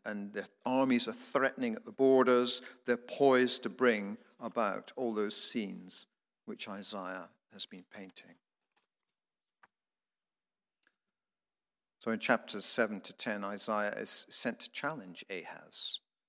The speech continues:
Judah's king, to trust in the Lord God and to avoid these alliances with men. So trust God only and don't try and politic with the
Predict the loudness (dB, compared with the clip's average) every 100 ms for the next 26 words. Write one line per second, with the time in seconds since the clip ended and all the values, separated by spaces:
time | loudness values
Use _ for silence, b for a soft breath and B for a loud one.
0 | -12 -10 -4 -6 -4 -8 -8 _ _ _
1 | _ _ _ _ _ _ _ _ _ -16
2 | -6 -4 -4 -4 -6 -6 -6 -10 -6 -4
3 | -4 -6 -6 2 4 4 2 -2 -2 -2
4 | -2 -4 -4 -6 -6 -10 -12 -12 -12 -12
5 | -8 -8 -8 B B -4 0 2 2 2
6 | 4 4 2 2 4 0 -4 -8 -6 -4
7 | -4 -4 -4 -4 -4 -8 _ _ _ -2
8 | 0 2 -2 -10 -12 -20 _ -16 -16 -16
9 | -20 _ _ -18